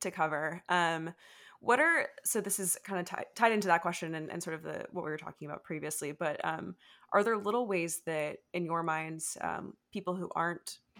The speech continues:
sex educators, um, can promote inclusivity, um,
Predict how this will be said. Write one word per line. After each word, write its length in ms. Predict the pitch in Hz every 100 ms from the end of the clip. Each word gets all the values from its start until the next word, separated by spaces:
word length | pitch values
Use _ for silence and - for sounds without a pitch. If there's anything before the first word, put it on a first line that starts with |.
| - _ -
sex 300 | - 151 156
educators, 760 | - - - 147 147 - - -
um, 300 | 165 - -
can 180 | 185 170
promote 720 | - 160 156 151 - - - _ _ _ _ _
inclusivity, 840 | 180 175 180 - 160 160 156 156 - -
um, 340 | 165 151 156